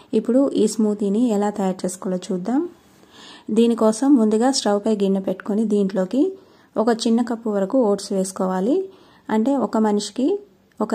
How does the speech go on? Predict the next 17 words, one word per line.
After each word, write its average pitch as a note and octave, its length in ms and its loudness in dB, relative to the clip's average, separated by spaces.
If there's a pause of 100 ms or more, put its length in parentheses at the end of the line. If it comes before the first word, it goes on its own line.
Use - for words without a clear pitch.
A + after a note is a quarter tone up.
రెండు G#3 200 2 (100)
స్పూన్ల A3+ 360 2
వరకు G#3 240 -2
అయితే F#3+ 160 -2 (100)
సరిపోతుందండి. G3 760 -2 (320)
టీ A#3+ 80 0 (120)
స్పూన్ A3+ 280 0
కంటే G#3 240 -4
కొంచెం G3+ 280 -2 (100)
పెద్దగా G3 380 -4
ఉంటుంది F#3 320 -4
కదా, G3 140 -4 (140)
దాంతో F#3+ 280 -2 (160)
ఒక G3 100 -4 (100)
రెండు F#3+ 280 0
స్పూన్లు G#3 360 -2
అయితే F#3+ 160 -4